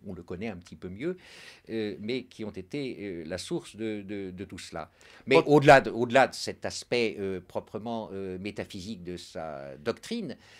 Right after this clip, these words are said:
Speaker 1: euh, c'est, euh, ce qu'on lui a reproché aussi, c'est la place qu'il accordait, euh, aux prophètes. Euh, alors cette place, bien sûr, elle est éminente pour tous les musulmans,
Speaker 2: Mhm.
Speaker 1: quels qu'ils soient, mais, euh,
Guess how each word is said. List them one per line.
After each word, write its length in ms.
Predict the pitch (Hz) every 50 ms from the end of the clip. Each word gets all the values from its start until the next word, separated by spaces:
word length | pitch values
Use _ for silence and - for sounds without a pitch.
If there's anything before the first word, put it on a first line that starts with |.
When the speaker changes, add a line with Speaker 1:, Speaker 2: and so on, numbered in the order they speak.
| - - - - -
Speaker 1:
euh, 640 | 120 117 110 110 107 104 104 101 98 98 90 87 - 90
c'est, 680 | 92 - - - - - - 180 190 180 156 135 113 92
euh, 420 | 110 113 107 104 101 98 95 90 87 - _ 101 98 101 95 87 87 87 92 - _ - _ - - 95
ce 100 | 95 -
qu'on 120 | - -
lui 120 | 107 95 104
a 40 | 101
reproché 380 | 98 92 - - 92 - -
aussi, 420 | 95 113 135 - - 220 220 170 - - - - - _
c'est 400 | - - - 143 143 139 127 131 -
la 360 | 113 110 110 107 104 101 98
place 640 | 95 _ _ - 180 214 - - - - - - - 120 117 _
qu'il 220 | - - - 113
accordait, 680 | 110 107 - 123 110 117 113 107 185 196 175 143 - - 110
euh, 260 | 113 110 107 104 - -
aux 120 | - 110 107
prophètes. 640 | - - - 113 - - 107 - - _ - - - - - - - - - - - _ -
Euh, 300 | 113 107 104 104 98 92 - -
alors 220 | 92 92 87 -
cette 160 | - 85 - _
place, 180 | - 101 92 -
bien 120 | 78 87
sûr, 160 | 87 - 147
elle 100 | 101 90
est 120 | 90 90 -
éminente 440 | 92 92 107 107 117 120 98 82
pour 120 | _ - -
tous 100 | - -
les 80 | 92
musulmans, 440 | 85 80 90 87 90 110 131 175 185 -
Speaker 2:
Mhm. 40 |
Speaker 1:
quels 140 | - 101 85
qu'ils 160 | - - 98
soient, 400 | 90 - - 143 156 180 202 208 208 - - - - - - -
mais, 320 | 110 135 180 190 185 - - -
euh, 340 | 131 127 127 123 123 120